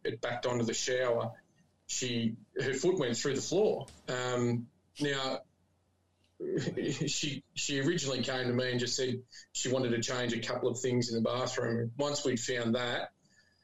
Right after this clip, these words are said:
and then I opened up the bathroom door and looked in, and I said, "Oh, well, you know, that,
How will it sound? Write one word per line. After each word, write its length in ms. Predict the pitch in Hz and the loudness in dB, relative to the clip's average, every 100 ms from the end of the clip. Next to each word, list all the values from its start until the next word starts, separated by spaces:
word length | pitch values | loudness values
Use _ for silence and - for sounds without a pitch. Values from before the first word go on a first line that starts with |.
| _ - - _ _ _ | _ -20 -20 _ _ _
and 140 | 143 139 | -2 0
then 100 | 139 | 2
I 160 | 131 123 - | 2 2 0
opened 260 | 151 139 127 | 0 0 0
up 120 | 123 | 0
the 80 | 127 | 0
bathroom 500 | 120 123 120 127 117 | 0 0 0 0 4
door 200 | 123 123 | 4 4
and 80 | 120 | 4
looked 320 | 127 131 123 | 2 0 -2
in, 120 | 127 | 0
and 100 | 123 | 2
I 60 | 117 | 0
said, 200 | - 120 | 0 0
"Oh, 140 | 120 | 2
well, 280 | 117 123 120 - | 4 2 -2 -6
you 60 | |
know, 140 | 120 123 | -2 0
that, 220 | 127 | 0